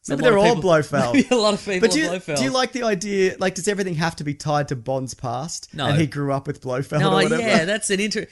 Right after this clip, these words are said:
Speaker 1: is an interesting way to go. I guess that counts as a twist these days.
Speaker 2: <laughs> If you know somebody.
Speaker 1: Yeah,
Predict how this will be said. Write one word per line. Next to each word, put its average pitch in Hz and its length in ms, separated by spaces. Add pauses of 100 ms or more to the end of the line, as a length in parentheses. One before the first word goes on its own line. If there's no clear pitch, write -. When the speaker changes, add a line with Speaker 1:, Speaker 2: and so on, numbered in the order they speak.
(120)
Speaker 1:
is 185 160
an 196 100
interesting 180 640
way 147 140
to 127 80
go. 123 320 (240)
I 196 80
guess 220 340 (440)
that 151 280
counts 135 280
as 123 80
a 117 60
twist - 420
these 151 260
days. 202 640 (160)
Speaker 2:
<laughs> - 180
If 196 140
you 160 100
know 139 200
somebody. 151 680 (760)
Speaker 1:
Yeah, 165 460